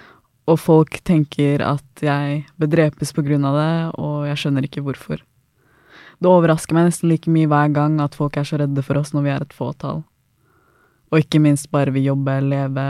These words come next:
og eksistere i fred og sammen med alle andre. Jeg skjønner ikke. Kan ikke vi bare være sammen, alle sammen? Gud sa vi alle er etterkommere av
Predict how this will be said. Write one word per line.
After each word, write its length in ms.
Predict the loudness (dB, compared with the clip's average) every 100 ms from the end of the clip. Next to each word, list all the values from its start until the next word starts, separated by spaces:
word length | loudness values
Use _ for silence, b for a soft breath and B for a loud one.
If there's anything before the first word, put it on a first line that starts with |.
| -4
og 80 |
eksistere 840 | -8 -10 -14 -6 -4 -4 -4 -6 -8
i 20 |
fred 420 | -8 -2 0 0 0
og 120 | -2
sammen 380 | -4 -4 -2 -2
med 100 | -2
alle 220 | -2 -4 -4
andre. 320 | -6 -6 -8 -14 _ _ _ _ _ -6
Jeg 80 | -4
skjønner 240 | -2 -2 -4
ikke. 220 | -10 -16 _ _ _ _ _ _ _ B B B B
Kan 160 | 2
ikke 180 | 2 2
vi 120 | 0 2
bare 220 | 2 2
være 280 | 2 2 -2
sammen, 500 | -2 -2 0 0 -2
alle 220 | -2 -4
sammen? 400 | -4 -4 -2 -4 -8 _ _ _ _ _ _ _ _ B B B B B B -4
Gud 260 | 0 2 2
sa 180 | 2 2
vi 120 | 4
alle 180 | 2 2
er 60 | -2
etterkommere 380 | -6 -6 -4 -2
av 240 | -4 -6